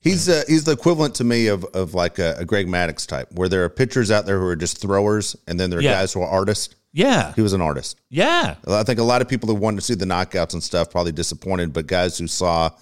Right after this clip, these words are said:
Speaker 2: Oh,
Speaker 1: that it
Speaker 2: wow.
Speaker 1: was, you couldn't, you couldn't connect with him.
Speaker 2: No.
Speaker 1: He never got hit squarely. He was,
Speaker 2: Yeah.
Speaker 1: he was an artist, uh,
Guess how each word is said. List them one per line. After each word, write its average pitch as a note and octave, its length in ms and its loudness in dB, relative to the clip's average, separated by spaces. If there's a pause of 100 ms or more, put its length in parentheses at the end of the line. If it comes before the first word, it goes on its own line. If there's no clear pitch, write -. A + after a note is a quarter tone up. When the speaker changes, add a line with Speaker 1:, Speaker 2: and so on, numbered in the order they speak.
(160)
Speaker 2:
Oh, A#2+ 260 -2
Speaker 1:
that G#2 80 2
it G2 40 0
Speaker 2:
wow. F#2+ 60 0
Speaker 1:
was, - 220 -6
you G#2 120 0
couldn't, A#2+ 300 -2
you A#2+ 100 0
couldn't C3 400 0
connect C#3+ 300 0
with F2+ 120 -4
him. C#2 140 -10
Speaker 2:
No. C#3 320 -2 (180)
Speaker 1:
He A#2 120 0
never D3 240 2
got B2+ 340 -2
hit C#3+ 180 -2
squarely. C#3 600 0
He A#2 100 -6
was, C3+ 140 4
Speaker 2:
Yeah. C#3+ 160 2
Speaker 1:
he C#3 80 -2
was C#3 160 0
an C#3 60 4
artist, C#3+ 340 0
uh, D#2 140 -4